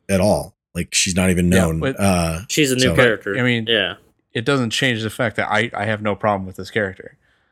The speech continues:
Speaker 2: Right? Uh, like, you know, and I'm not gonna be, like, winning awards or anything like that. You know, certainly not gonna be landing on anybody's fucking favorite list.
Speaker 1: Yeah.
Speaker 2: But, you know, I, I don't, <sighs> I personally don't understand where any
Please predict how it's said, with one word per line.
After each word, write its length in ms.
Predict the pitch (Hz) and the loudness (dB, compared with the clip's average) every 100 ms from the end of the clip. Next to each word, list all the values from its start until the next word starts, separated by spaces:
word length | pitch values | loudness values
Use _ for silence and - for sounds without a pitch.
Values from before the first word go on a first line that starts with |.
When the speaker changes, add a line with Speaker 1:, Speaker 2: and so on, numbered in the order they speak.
| _ - | _ -4
Speaker 2:
Right? 260 | 101 98 | -2 0
Uh, 140 | 98 101 | -2 -2
like, 180 | 98 95 _ _ - | -4 -6 _ _ -10
you 100 | 107 | -8
know, 180 | 95 101 _ _ 151 | -8 -10 _ _ -8
and 100 | 135 | -2
I'm 80 | |
not 160 | 135 151 | 0 0
gonna 120 | 151 127 | 0 -2
be, 140 | 117 | 2
like, 260 | 117 101 - | 2 0 -2
winning 340 | 123 131 123 | 0 0 0
awards 560 | 101 98 104 143 127 98 | -2 -2 0 0 0 -6
or 120 | 98 | -10
anything 300 | 95 101 98 | -12 -10 -10
like 180 | 98 95 | -10 -6
that. 320 | 101 110 - | -2 -2 -4
You 80 | 104 | -6
know, 200 | 104 104 | -4 -6
certainly 360 | - 127 117 | -4 -6 -4
not 200 | 110 107 | -2 -4
gonna 180 | - 104 | -4 -8
be 120 | 104 | -8
landing 420 | 101 101 104 107 104 | -8 -6 -4 -4 -4
on 140 | 101 | -6
anybody's 420 | 104 101 101 95 | -6 -6 -8 -10
fucking 400 | - - 107 98 | -12 -8 -6 -6
favorite 440 | 95 101 117 107 52 | -8 -6 -4 -6 -12
list. 360 | 98 104 - _ _ _ _ _ _ _ _ _ _ | -16 -16 -18 _ _ _ _ _ _ _ _ _ _
Speaker 1:
Yeah. 120 | - 104 | -2 2
Speaker 2:
But, 340 | 104 101 - _ _ _ _ _ _ _ _ _ - | 2 0 -6 _ _ _ _ _ _ _ _ _ -4
you 100 | 110 | -2
know, 220 | 107 - _ | -2 -8 _
I, 100 | 117 110 | -4 -2
I 260 | 104 110 107 _ | -2 -4 -6 _
don't, 360 | - 107 113 - _ _ _ | -4 -4 -6 -16 _ _ _
<sighs> 60 | - - - - - - _ _ _ _ _ _ _ _ _ _ - | -16 -14 -14 -16 -18 -20 _ _ _ _ _ _ _ _ _ _ -8
I 300 | 147 156 117 | 0 2 0
personally 480 | - 107 104 - 98 | 0 -2 -2 -4 -4
don't 220 | 101 92 | -4 -4
understand 540 | 98 98 - 101 98 | -6 -6 -4 -6 -4
where 220 | 98 95 | -6 -6
any 420 | - 101 95 95 | -6 -6 -6 -8